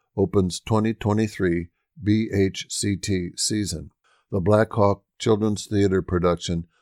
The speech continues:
of The Pinballs, based on the award-winning book by Betsy Byers and adapted for the stage by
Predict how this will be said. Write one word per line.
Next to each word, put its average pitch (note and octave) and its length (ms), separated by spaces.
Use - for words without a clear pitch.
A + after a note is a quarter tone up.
of F2+ 280
The F#2+ 120
Pinballs, F2+ 720
based G#2 340
on G#2+ 300
the G#2 100
award-winning G2+ 800
book F2+ 260
by F2 240
Betsy F#2 480
Byers D#2+ 760
and F#2+ 380
adapted G2+ 600
for G2+ 120
the F#2+ 120
stage F#2 500
by F2 280